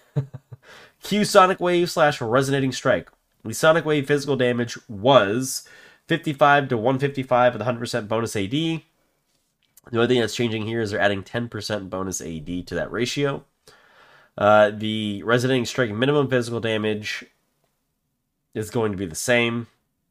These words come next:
The maximum damage is still double the value of the minimum damage, so I don't need to read you those numbers again. You just heard them. Uh, the E, Tempest slash Cripple. Total damage was a hundred to two twenty plus one hundred percent bonus A D.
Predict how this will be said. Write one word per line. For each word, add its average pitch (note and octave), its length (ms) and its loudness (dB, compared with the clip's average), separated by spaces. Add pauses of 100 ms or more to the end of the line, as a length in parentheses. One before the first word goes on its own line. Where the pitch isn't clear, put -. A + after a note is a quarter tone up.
(200)
The F#2+ 200 -6
maximum B2+ 420 4
damage A#2+ 300 2
is G#2 100 -6
still A2+ 180 -4
double G#2 240 -2
the G2 80 -2
value F#2+ 320 0
of E2 60 -4
the D#2+ 60 -8
minimum D#2+ 300 -8
damage, C#2 300 -12
so D2+ 220 -8
I C#2+ 160 -10
don't E2+ 120 -10
need F2+ 140 -10
to F2 60 -8
read F2+ 160 -6
you F2 40 -4
those E2+ 160 -6
numbers E2 280 -10
again. C3 420 0 (400)
You F2+ 80 -12
just - 160 -8
heard G#2 200 -4
them. C#2+ 220 -12 (280)
Uh, A2 380 4
the A#2 200 -6
E, F3 400 -4 (100)
Tempest F3 600 -4
slash C#3 360 -4
Cripple. G2+ 440 -6 (520)
Total G#3+ 260 8
damage G2+ 500 0
was G2+ 600 6
a G2 100 -2
hundred C#3 320 -2
to - 80 -6
two C#3 180 -4
twenty B2+ 420 -4 (220)
plus - 200 -4
one A2+ 80 -4
hundred A#2+ 160 -4
percent B2 320 -6
bonus G#2+ 280 -4
A G2+ 100 -4
D. A#2 380 -8